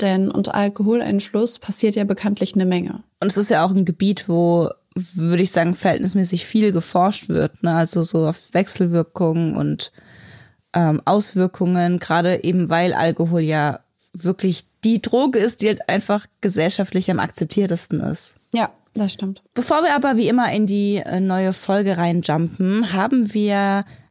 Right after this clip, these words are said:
Speaker 2: eine Hörermail dabei. Und zwar hat uns eine Mail erreicht in Bezug auf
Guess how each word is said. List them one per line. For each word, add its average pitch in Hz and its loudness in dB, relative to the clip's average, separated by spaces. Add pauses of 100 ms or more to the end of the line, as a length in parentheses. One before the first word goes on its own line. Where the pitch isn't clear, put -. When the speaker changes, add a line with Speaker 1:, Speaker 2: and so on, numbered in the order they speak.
Speaker 2:
eine 185 0
Hörermail 214 2
dabei. 175 0 (520)
Und 254 2
zwar 302 0
hat 330 -2
uns 262 0
eine 202 0
Mail 220 2
erreicht 226 0
in 190 -2
Bezug 214 -4
auf 196 0